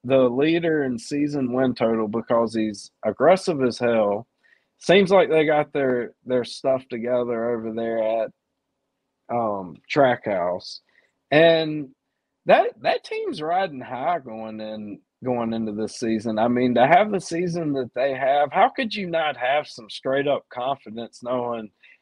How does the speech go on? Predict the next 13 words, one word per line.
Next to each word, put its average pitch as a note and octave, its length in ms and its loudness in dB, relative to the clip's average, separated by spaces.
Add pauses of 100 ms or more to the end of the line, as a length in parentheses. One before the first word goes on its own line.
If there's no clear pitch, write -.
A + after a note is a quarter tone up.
you G3+ 180 2
got G3 280 6
this F3 180 -4
guy D3+ 360 2
that B2+ 340 -6
basically C3+ 1080 -6 (400)
will C3 180 0
do E3+ 260 4
anything D#3+ 640 2
to C3 100 -2
win C#3+ 300 -4
a A#2+ 120 -6
race G#2+ 640 -6